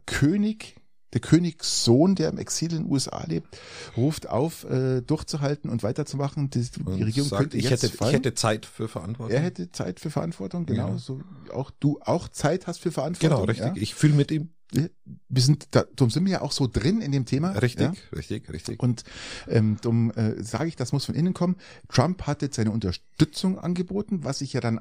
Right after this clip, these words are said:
Speaker 1: auch verstehe, grad wenn diese Völkerabschlachterei wieder startet
Speaker 2: Das, genau, das,
Speaker 1: durch das Regime,
Speaker 2: genau,
Speaker 1: ja?
Speaker 2: richtig, das, da bin ich jetzt auch dabei, das verstehe ich auch.
Speaker 1: Ja.
Speaker 2: Ähm,
Speaker 1: Das
Speaker 2: allerdings
Speaker 1: sind wir,
Speaker 2: muss
Speaker 1: das ist einig,
Speaker 2: der,
Speaker 1: das gibt's gar nicht.
Speaker 2: muss die Energie, und da haben, gibt's einfach Länder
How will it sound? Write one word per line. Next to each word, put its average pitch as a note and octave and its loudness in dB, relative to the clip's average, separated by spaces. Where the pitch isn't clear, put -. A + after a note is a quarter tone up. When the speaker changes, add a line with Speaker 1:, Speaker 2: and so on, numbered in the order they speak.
Speaker 1:
auch D#3+ -2
verstehe, B2+ 0
grad C3 -6
wenn C3 2
diese A#2 0
Völkerabschlachterei C#3 -2
wieder C3 2
startet B2 2
Speaker 2:
Das, F#3+ -2
genau, G#2 6
das, C#3 4
Speaker 1:
durch D3 0
das - -6
Regime, A#2+ 4
Speaker 2:
genau, B3 4
Speaker 1:
ja? F#2 2
Speaker 2:
richtig, A2+ 4
das, C#3+ 2
da E3 2
bin D3+ -2
ich - -6
jetzt B2+ 0
auch A2 4
dabei, G2 2
das - -4
verstehe - -4
ich D#3+ -4
auch. D3+ -2
Speaker 1:
Ja. - 2
Speaker 2:
Ähm, A2 2
Speaker 1:
Das - -20
Speaker 2:
allerdings A2+ 4
Speaker 1:
sind - -10
wir, A2 -2
Speaker 2:
muss B2+ 4
Speaker 1:
das - -4
ist - -12
einig, A2+ 0
Speaker 2:
der, G#2 6
Speaker 1:
das G2+ 4
gibt's - -6
gar - -8
nicht. E2 -8
Speaker 2:
muss A2 0
die - -10
Energie, G#2+ 0
und A2+ 0
da G2+ 2
haben, A#2 -2
gibt's - -8
einfach A2+ -2
Länder C#3 2